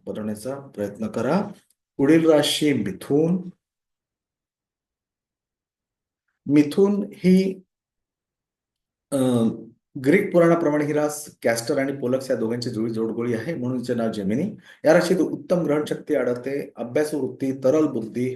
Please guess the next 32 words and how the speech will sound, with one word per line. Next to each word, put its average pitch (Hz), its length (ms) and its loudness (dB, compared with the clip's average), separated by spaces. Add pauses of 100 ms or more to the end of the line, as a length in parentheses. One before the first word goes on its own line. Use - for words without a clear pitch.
हास्य, 127 520 0
विनोदी, 127 640 -2
खेळकर 151 520 2 (460)
असा 143 240 2
स्वभाव 135 360 2
दिसून 127 300 0
येतो. 135 420 0 (260)
बोलण्यात 170 320 4
चातुर्य 139 480 2
आणि 123 300 -2
उत्कृष्ट 127 360 -6
स्मरणशक्ती, 127 960 -4 (300)
तसेच 170 280 4
खाली 151 200 6
दिल्याप्रमाणे, 139 800 4 (160)
अ, 127 340 -2
चरणाक्षरे 131 600 2
या 120 460 -2
राशीचे 110 400 -6
आहेत. 139 280 2 (540)
फेवरेबल 196 400 8
कलर 160 300 4
यांचा 147 600 0
येलो 135 340 0
म्हणजे 123 200 -6
पिवळा 120 560 -6
आणि 127 160 -4
राशी 110 300 -2
स्टोन 123 280 -4
पन्ना 107 280 0
म्हणजे 104 200 0
इमराल्ड. 104 460 2